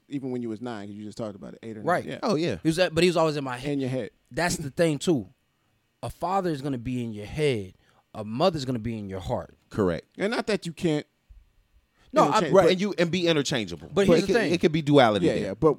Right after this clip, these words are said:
Speaker 1: but primarily, I
Speaker 2: And
Speaker 1: understand.
Speaker 2: here's the thing. Uh, 'cause I wanna make sure you,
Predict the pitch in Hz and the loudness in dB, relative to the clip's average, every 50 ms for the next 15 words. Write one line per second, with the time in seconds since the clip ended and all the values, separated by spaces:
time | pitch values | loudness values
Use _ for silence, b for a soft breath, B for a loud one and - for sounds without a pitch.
0 | - - - - 156 - - - - 196 170 143 135 131 117 98 92 107 - - | -2 -10 -8 -6 -6 -6 -6 -4 -2 0 0 0 0 -4 -6 -6 -10 -14 -12 -10
1 | 135 127 120 107 101 113 180 185 208 220 180 190 170 - - 175 139 107 92 - | -8 -8 -8 -8 -2 0 4 4 4 4 2 0 -2 -4 -4 -4 -4 -6 -10 -14
2 | _ _ _ _ _ _ _ _ _ _ _ _ _ - 139 139 139 - - - | _ _ _ _ _ _ _ _ _ _ _ _ _ -8 -8 -6 -6 -8 -10 -12
3 | 147 131 131 131 127 127 123 117 113 117 117 110 - - 113 107 104 107 110 | -10 -6 -6 -6 -4 -6 -6 -6 -6 -6 -8 -8 -10 -12 -12 -10 -10 -10 -10